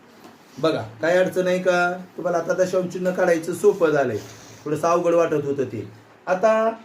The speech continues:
हे सोडवणार आपण. आता अपूर्णांकामध्ये, आपले सगळे उत्तर अपूर्णांकामध्ये आहे, म्हणजे अपूर्णांकामध्ये उत्तर काढायचं, दशांशमध्ये काढायचंच नाही आपल्याला.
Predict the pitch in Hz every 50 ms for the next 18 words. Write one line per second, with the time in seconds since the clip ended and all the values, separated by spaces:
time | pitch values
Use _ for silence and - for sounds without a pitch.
0 | - - _ _ _ _ _ _ _ - 226 233 226 226 220 220 190 175 151 147
1 | 135 131 123 - - 110 98 98 - - - - - - 165 170 160 202 208 214
2 | 208 - 180 202 196 - 240 226 233 226 226 220 214 226 202 185 180 165 156 139
3 | 117 98 95 - - - - - - - - - - - - - - - - -
4 | - - - - - - - - - - - - - - - - - - - -
5 | - - - - - 139 - 208 202 185 - 220 220 233 240 240 240 - - 240
6 | 220 220 214 220 - 208 202 196 190 180 - 165 156 151 135 135 123 120 117 139
7 | 156 170 180 208 202 - 202 202 208 233 220 220 220 214 220 208 208 196 190 190
8 | 185 185 180 165 156 160 156 143 135 120 - 147 151 180 175 - 202 202 - 190
9 | - 202 208 202 208 202 202 190 185 175 175 151 160 156 143 131 120 110 117 110
10 | 107 104